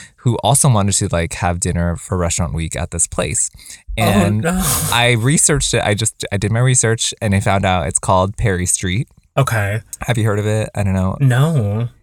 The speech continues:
Speaker 1: It's, like, right on the water near the Hudson. Um,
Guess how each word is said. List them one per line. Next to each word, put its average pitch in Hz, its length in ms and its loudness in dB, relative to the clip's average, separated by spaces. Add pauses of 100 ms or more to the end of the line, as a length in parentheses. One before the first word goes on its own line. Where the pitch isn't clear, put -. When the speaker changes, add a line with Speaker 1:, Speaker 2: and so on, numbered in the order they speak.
(220)
Speaker 1:
It's, 139 160 2
like, 147 160 2
right 120 240 4
on 143 160 2
the 135 60 4
water 101 520 4 (100)
near 95 440 0
the 90 100 -4
Hudson. 87 540 -2 (100)
Um, 85 520 -2